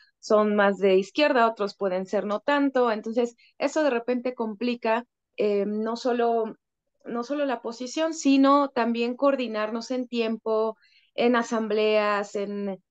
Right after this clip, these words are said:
un poco de repente las cosas con tanta gente se sale de control. Entonces los esfuerzos asociativos que ha habido,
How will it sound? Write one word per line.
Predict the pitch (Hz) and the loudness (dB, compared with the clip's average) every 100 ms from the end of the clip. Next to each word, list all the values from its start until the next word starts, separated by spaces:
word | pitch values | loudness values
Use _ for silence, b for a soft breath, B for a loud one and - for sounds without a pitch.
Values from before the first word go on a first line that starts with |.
| _ _ _ | _ _ _
un | 240 | -4
poco | 254 277 | 2 4
de | 247 | 4
repente | 226 240 247 | 2 2 4
las | 226 | 2
cosas | - 233 240 | -2 -6 -4
con | 220 208 | -4 -2
tanta | 214 214 | -2 -4
gente | 196 214 214 | -6 -8 -6
se | 208 | -6
sale | 208 196 190 | -2 2 2
de | 190 | 2
control. | 180 170 185 190 | -2 2 0 2
Entonces | 226 233 220 247 | -2 -2 -4 -2
los | 233 240 | -2 -2
esfuerzos | 233 262 262 269 254 | -2 -2 0 -4 -6
asociativos | 226 214 226 220 247 247 233 | -8 -2 -2 -2 -2 -2 -2
que | - | -2
ha | 220 | 0
habido, | 233 214 226 320 | 0 0 -2 -2